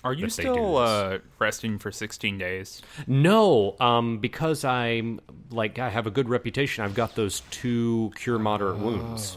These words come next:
Speaker 2: Mm-hmm. So now
Speaker 1: yes.
Speaker 2: it's, like, two days.
Speaker 1: Okay. <laughs> That's, that's actually still much better, though.
Speaker 2: Yeah.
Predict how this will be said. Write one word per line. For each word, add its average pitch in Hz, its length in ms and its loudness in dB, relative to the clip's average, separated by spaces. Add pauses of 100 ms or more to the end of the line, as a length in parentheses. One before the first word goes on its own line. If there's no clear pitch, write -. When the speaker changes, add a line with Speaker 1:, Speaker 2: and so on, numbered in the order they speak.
Speaker 2:
Mm-hmm. 110 420 -2
So 120 100 2
now 143 100 0
Speaker 1:
yes. 156 100 2
Speaker 2:
it's, - 80 -6
like, 113 200 -4
two 101 200 -2
days. 73 460 -10 (200)
Speaker 1:
Okay. 226 260 -6 (200)
<laughs> - 680 -12
That's, 226 220 -2
that's - 440 -4
actually 113 320 -2 (320)
still 160 200 -2
much 101 220 -8
better, 87 240 -8
though. 92 200 -14 (280)
Speaker 2:
Yeah. 87 280 0